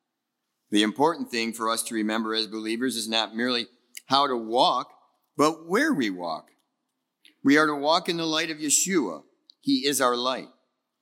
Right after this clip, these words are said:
We have fellowship with one another based on the blood of our Messiah. When we walk in the light, we see our imperfections.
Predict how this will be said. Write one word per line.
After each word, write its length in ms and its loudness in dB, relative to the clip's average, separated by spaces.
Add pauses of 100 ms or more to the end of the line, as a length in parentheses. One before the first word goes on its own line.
(460)
We 240 2
have 240 0
fellowship 520 0
with 120 -4
one 200 0
another 340 -4
based 320 -2
on 140 -2
the 60 -4
blood 320 -2
of 120 -6
our 180 -2
Messiah. 560 -2 (680)
When 120 2
we 100 2
walk 380 2
in 80 -2
the 80 -2
light, 380 -2
we 100 -4
see 260 0
our 200 2
imperfections. 800 -6